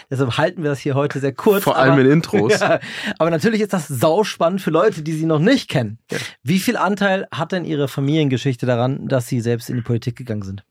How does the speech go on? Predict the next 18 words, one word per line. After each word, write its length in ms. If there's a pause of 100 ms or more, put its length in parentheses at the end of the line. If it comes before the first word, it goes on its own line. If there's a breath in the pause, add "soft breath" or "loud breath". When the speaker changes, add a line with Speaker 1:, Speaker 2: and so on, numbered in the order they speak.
(140)
Speaker 2:
Naja, 200
mein 120
Großvater 440
hat 100
viele 240
Verwandte. 400
Ich 100
bin 140
der 160
Einzige, 500 (460 loud breath)
der 100
sich 160
entschieden 460
hat, 320
äh, 300
Berufspolitiker 1000
zu 160
werden. 400